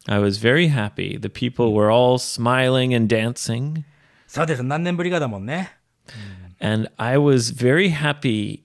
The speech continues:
Speaker 1: that
Speaker 2: うん。
Speaker 1: the people in the parade
Speaker 2: うん。
Speaker 1: were not wearing masks.
Speaker 2: あー、そっかそっか。
Speaker 1: So you could
Speaker 2: それはよかった。
Speaker 1: see their smiles.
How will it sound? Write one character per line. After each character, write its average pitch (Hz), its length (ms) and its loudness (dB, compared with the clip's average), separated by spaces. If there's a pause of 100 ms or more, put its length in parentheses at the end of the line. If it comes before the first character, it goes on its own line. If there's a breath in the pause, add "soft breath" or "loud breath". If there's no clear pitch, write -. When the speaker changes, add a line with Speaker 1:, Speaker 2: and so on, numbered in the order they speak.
Speaker 1:
that 98 560 -4 (800)
Speaker 2:
う 107 60 2
ん。 98 40 0
Speaker 1:
the - 80 -6
people 165 640 0
in 160 460 4
the 117 640 0 (320)
parade 117 720 0 (400)
Speaker 2:
う 180 60 -4
ん。 127 140 -6 (1080)
Speaker 1:
were 107 160 2
not 117 440 0
wearing 101 440 0
masks. - 800 -6 (140)
Speaker 2:
あ 160 720 2
ー、 - 20 -16
そ - 180 -16
っ - 60 -18
か 90 140 -16
そ - 100 -18
っ - 40 -20
か。 - 120 -20
Speaker 1:
So - 60 -2
you 113 80 0
could - 0 -
Speaker 2:
そ - 20 -2
れ - 0 -
は - 0 -
よ 104 60 -6
か 110 80 0
っ - 20 2
た。 98 60 -4
Speaker 1:
see 165 440 4
their 113 200 6
smiles. - 1080 -4